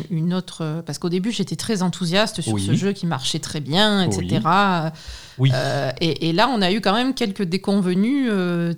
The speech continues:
Speaker 1: techniques et,
Speaker 2: Yeah.
Speaker 1: et, et de bugs, euh, qu'on a rencontrés dans le
Speaker 2: Ah,
Speaker 1: jeu.
Speaker 2: il y a quand même quelques bugs.
Speaker 1: C'est arrivé un peu quand même. <laughs>
Speaker 2: Il y a quand même quelques bugs. Euh, c'est, c'est arrivé, euh, au total, euh, quatre, euh, quatre fois.
Speaker 1: Ouais.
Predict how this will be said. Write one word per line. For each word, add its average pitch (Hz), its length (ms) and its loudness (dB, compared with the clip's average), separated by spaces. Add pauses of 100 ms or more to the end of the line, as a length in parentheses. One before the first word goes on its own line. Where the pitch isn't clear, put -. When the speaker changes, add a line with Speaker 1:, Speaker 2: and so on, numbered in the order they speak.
(120)
Speaker 1:
techniques 196 480 -4
et, 165 480 -2
Speaker 2:
Yeah. 135 120 2
Speaker 1:
et, 156 380 -4
et 170 60 -2
de 160 140 -2
bugs, 208 360 0
euh, 165 240 0
qu'on 160 160 -4
a 160 60 -2
rencontrés 170 380 0
dans 226 120 2
le 233 60 0
Speaker 2:
Ah, 226 80 -2
Speaker 1:
jeu. 226 160 0
Speaker 2:
il 175 80 -6
y 170 40 -6
a 180 60 -4
quand 104 200 0
même 127 240 6
quelques 127 300 -4
bugs. 85 120 -6
Speaker 1:
C'est 82 180 -2
arrivé 196 340 2
un 285 120 2
peu 269 180 0
quand 170 160 -4
même. 165 220 -2 (140)
<laughs> 226 140 -2
Speaker 2:
Il 294 60 6
y - 40 4
a - 40 -2
quand 127 220 4
même 139 220 8
quelques 120 340 2
bugs. 139 400 4 (160)
Euh, 110 260 0
c'est, 104 480 -2
c'est 98 220 -4
arrivé, 113 640 2
euh, 98 520 0
au 95 120 -6
total, 113 480 0
euh, 98 240 0 (720)
quatre, - 640 -8
euh, 98 200 -6
quatre - 280 -6
fois. - 240 -14 (640)
Speaker 1:
Ouais. 175 340 0